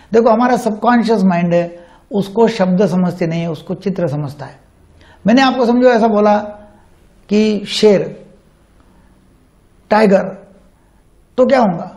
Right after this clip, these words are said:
आपके सामने एकदम बाघ या tiger दिखेगा आंखों के सामने,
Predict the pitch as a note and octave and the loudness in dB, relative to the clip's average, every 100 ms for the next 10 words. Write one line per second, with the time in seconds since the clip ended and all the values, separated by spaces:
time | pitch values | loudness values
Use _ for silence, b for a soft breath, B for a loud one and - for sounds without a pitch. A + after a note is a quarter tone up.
0 | - _ _ - A3 C4 A#3 G#3 G3+ G#3+ | -20 _ _ -2 0 0 0 0 0 -2
1 | F3 G3 E3+ F3 F#3 A2+ - - _ - | 0 0 2 2 2 -2 -12 -20 _ -6
2 | F#3 F3+ F#3+ F#3+ G3+ F3+ - - - E3 | -4 0 2 4 4 2 -4 -16 -10 -4
3 | - D#3+ F3 E3+ F3 E3 C3 D#3+ E3 | -2 -2 -4 -4 -4 -4 -8 -10 -12